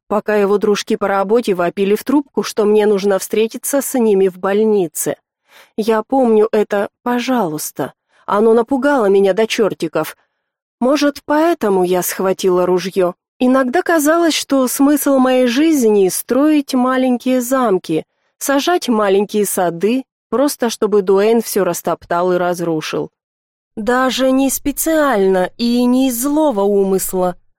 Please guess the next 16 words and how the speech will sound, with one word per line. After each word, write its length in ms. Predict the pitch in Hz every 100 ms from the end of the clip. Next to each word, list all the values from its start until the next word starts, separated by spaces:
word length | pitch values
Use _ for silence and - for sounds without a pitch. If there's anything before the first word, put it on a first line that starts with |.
| _ _ _ -
Он 280 | 208 208
просто 540 | 185 202 269 320 - 262
был 240 | 233 254
неуклюжим, 960 | 247 247 240 - 196 185 180 180 165 - _ -
эгоистичным, 1120 | 220 208 208 185 - 247 269 - 202 196 190
глупым 460 | 190 214 233 247 254
животным, 760 | 233 294 294 262 - 202 190
которое 460 | 180 185 202 202 208
не 120 | 214
понимало, 580 | 233 220 220 214 247 190
что 240 | - 196
у 40 | 185
каждого 520 | 202 196 185 185 180
действия 580 | 180 220 226 - 269 269
есть 440 | 214 180 - -
последствия. 880 | - 196 - 190 160 - - 151 139